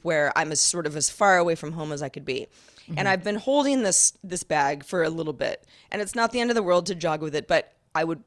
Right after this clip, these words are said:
Speaker 1: much prefer to not jog with something in my hand.
Speaker 2: <laughs>
Speaker 1: And, you know, there's a garbage can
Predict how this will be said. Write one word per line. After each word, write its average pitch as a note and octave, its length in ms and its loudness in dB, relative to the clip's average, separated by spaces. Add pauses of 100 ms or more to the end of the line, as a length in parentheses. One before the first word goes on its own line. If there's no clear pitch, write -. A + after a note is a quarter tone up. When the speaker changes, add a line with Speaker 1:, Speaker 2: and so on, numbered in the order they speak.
Speaker 1:
much G3 240 0
prefer D#3 560 0
to G#3+ 80 -2
not D#3 320 2
jog C#3+ 400 -2
with F3 160 -6
something D#3 320 -6
in C3+ 60 -6
my C#3 80 -6
hand. A#3+ 340 -2 (260)
Speaker 2:
<laughs> - 400 -8
Speaker 1:
And, F#3+ 540 -2
you C4+ 80 -2
know, A3 140 2
there's A3 180 0
a A3 60 -6
garbage G3+ 320 2
can F#3+ 420 0